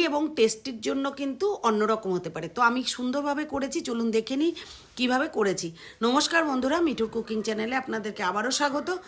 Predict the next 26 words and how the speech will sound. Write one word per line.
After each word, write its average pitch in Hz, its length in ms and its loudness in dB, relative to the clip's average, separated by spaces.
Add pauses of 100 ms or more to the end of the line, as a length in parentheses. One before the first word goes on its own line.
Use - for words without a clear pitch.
(320)
চলুন 311 240 6
দেখে 311 240 2
নিই 339 120 4
আমি 330 120 2
কীভাবে 269 400 -2
চিকেন 262 320 -6
সসেজটা 269 480 -2
বানিয়েছি। 233 420 0
চিকেনের 240 540 -2
পিস 247 180 -2 (100)
নিয়েছি, 226 340 2
নিয়ে 285 200 0 (320)
একদম 226 360 0
ছোট 226 300 0
ছোট 254 240 -2
করে 302 220 -2
টুকরো 220 340 0
করে 190 160 0
নিয়েছি, 170 320 0
কারণ 220 340 4 (360)
মিক্সিতে, 285 640 4 (720)
মানে 208 220 0
মিক্সির 247 420 0
বোলে 240 300 6
দিয়ে 254 220 0 (160)
ঘোরাবো, 196 460 6